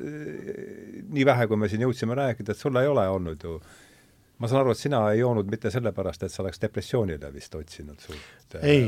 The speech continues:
Speaker 1: vähemasti mul on nii vähe, kui me jõudsime rääkida, on ju.
Speaker 2: Depressioonile mitte, aga, mm, äh, tagantjärele vaadates,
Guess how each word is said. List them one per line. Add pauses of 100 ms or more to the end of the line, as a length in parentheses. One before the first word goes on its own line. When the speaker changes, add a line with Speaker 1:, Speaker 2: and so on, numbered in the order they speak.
Speaker 1:
vähemasti
mul
on
nii
vähe,
kui
me
jõudsime
rääkida,
on
ju.
Speaker 2:
Depressioonile
mitte, (220)
aga, (480)
mm, (300)
äh,
tagantjärele
vaadates,